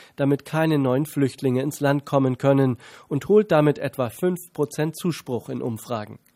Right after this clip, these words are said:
Neben solchen radikalen Parteien gibt es auch einige gemäßigte Gruppen, die sich zur Wahl stellen.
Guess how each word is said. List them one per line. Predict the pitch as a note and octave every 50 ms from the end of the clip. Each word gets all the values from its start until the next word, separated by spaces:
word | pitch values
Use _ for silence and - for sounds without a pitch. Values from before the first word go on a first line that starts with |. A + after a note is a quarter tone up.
| _ - - - - - - _ _ -
Neben | C#3 C#3 B2+ C3 B2+
solchen | B2+ C#3+ C#3+ C3 - C#3
radikalen | B2+ A#2 C3 B2+ B2+ B2 - - C3+ D3 D#3+ F#3 G#3 G3 F3 E3+
Parteien | - D#3 D3+ - D#3+ D#3 D#3 D3+
gibt | C#3+ D3+ D3+ -
es | D3+ -
auch | D#3+ C#3+ - -
einige | D#3 D3+ C#3 C#3 C3 B2+ C3+ C3
gemäßigte | C#3 D#3+ E3 E3 E3+ F3+ F#3 - - D3 - - C#3 B2+
Gruppen, | C3 C3+ D3 D3 - C#3 C3
die | B2+ B2
sich | A#2+ B2+ -
zur | - - D3+ C#3+
Wahl | C#3 A#2 A#2+ A2+ -
stellen. | - - C3 B2 A#2 A2 G#2+